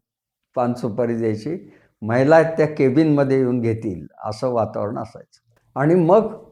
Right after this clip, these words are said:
महिलांना त्या दिवशी बँकेत यायला मिळणं हे फारच म-, वाटायचं, कारण आम्हाला कधीच यायला मिळत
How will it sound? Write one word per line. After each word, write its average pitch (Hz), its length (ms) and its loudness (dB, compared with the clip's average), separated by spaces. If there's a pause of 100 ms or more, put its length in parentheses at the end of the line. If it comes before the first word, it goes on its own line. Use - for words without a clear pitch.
(320)
महिलांना 190 760 6
त्या 202 260 6
दिवशी 190 380 4
बँकेत 175 520 4
यायला 151 360 6
मिळणं 135 680 -2 (680)
हे 190 200 0
फारच 220 380 6
म-, 196 640 6
वाटायचं, 170 440 4
कारण 175 220 2
आम्हाला 170 340 2
कधीच 202 380 2
यायला 202 220 6
मिळत 180 280 4